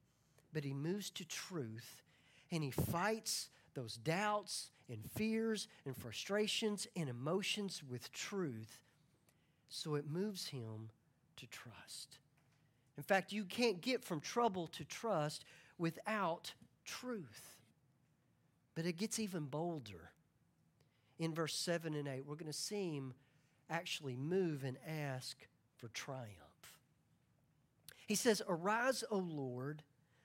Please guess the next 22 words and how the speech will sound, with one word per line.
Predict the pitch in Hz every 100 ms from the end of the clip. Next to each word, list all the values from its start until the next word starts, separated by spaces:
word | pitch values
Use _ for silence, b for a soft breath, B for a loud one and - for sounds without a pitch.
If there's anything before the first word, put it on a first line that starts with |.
| -
save | - - 226 240 196 214
me, | 208 208 202 b b b -
O | 170
God." | 151 139 123 110 147
And | 202 226 233
we, | 247
I | 196 247
understand | 320 220 - 254 302 269
that | 175 -
prayer. | - 131 104 85 - b b
Yes, | - 269 311 -
God, | 196 175 156
save | - - 277 311 349 311 208
me | 180 170 170 B B B
from | - - 311 285
these | 254 202
troubles. | - 262 277 254 202
Save | - - 285 349 277
me | 269 240
from | 247 233
this | 220 202
situation. | - 240 - 226 226 - 165